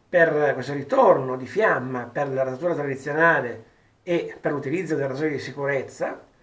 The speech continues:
e, e quindi niente, questo è un, un altro prodotto che si aggiunge al, ehm,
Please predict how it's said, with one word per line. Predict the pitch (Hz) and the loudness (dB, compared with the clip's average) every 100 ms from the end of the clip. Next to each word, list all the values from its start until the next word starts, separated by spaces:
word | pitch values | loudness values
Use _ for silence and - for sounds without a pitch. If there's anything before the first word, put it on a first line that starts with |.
| _ _ _ _ _ - | _ _ _ _ _ -6
e, | 214 196 175 170 | -2 0 2 0
e | - | -2
quindi | 190 220 285 233 165 147 | 0 2 4 4 4 2
niente, | 214 190 123 139 | 0 -2 -2 -2
questo | 175 160 | -2 2
è | 160 | 2
un, | 165 160 165 160 156 | 0 -2 -2 -2 0
un | 170 | 4
altro | 196 202 | 4 4
prodotto | 151 151 190 - | 2 6 4 4
che | 139 | -4
si | - | -2
aggiunge | 143 143 214 175 139 135 123 | -4 0 2 4 2 0 -2
al, | 139 135 131 | -2 -2 -2
ehm, | 123 123 120 113 113 110 | -4 -6 -10 -12 -14 -16